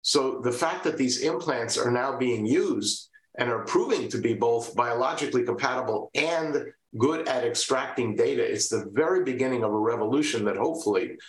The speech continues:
will resolve many of the challenges we've currently had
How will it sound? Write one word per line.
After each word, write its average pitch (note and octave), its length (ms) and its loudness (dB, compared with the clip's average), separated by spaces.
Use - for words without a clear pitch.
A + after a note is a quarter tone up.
will A2+ 160 2
resolve A#2+ 600 0
many E3+ 380 0
of B2 140 -2
the G#2 80 2
challenges B2+ 560 -2
we've G#2+ 180 0
currently G#2+ 380 0
had A#2+ 380 -2